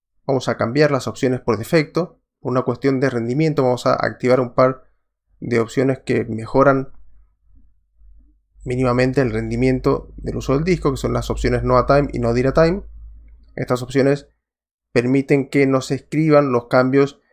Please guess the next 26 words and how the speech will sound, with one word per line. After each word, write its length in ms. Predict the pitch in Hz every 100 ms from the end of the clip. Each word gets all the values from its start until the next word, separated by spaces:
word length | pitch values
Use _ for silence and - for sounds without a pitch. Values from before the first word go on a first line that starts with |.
| _
en 120 | 123
el, 240 | 113 110 -
en 140 | 117
los 160 | 113 -
archivos 420 | 135 - 143 139
de 80 | 139
disco 240 | 151 -
en 140 | 151 113
la, 260 | 110 - -
en 120 | 117
el 60 | 113
momento 400 | 117 123 135 131
que 80 |
los 100 | 113
accedemos 560 | 104 - 139 139 135 -
a 80 | 135
esos 200 | - 117
archivos. 460 | 135 - 156 165 _ _ _ _ _ _ _ _ _ _
Entonces 320 | 123 120 143 - _ _ - - _
reducimos 420 | - 123 120 143
la 80 | 135
cantidad 280 | 120 113 123
de 40 |
escrituras 480 | 131 120 110 123 120
en 100 | 113
disco. 400 | 107 - - _